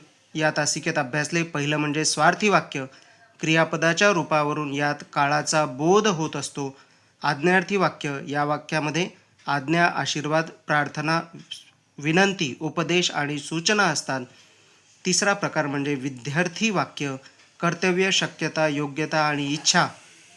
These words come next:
या, या वाक्यामध्ये येतात. आणि संकेतार्थी वाक्य, अमुक केले असते तर अमुक झाले असते असा संकेत असतो. अशा प्रकारे आजच्या घटकाला विराम देऊयात.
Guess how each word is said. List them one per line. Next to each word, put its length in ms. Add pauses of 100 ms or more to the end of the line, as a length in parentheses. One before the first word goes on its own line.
(340)
या, 320
या 200
वाक्यामध्ये 600
येतात. 300 (220)
आणि 240
संकेतार्थी 720
वाक्य, 380 (180)
अमुक 360
केले 180
असते 280
तर 160
अमुक 280
झाले 240
असते 320 (440)
असा 240
संकेत 520
असतो. 500
अशा 200
प्रकारे 440 (540)
आजच्या 440
घटकाला 440
विराम 380
देऊयात. 360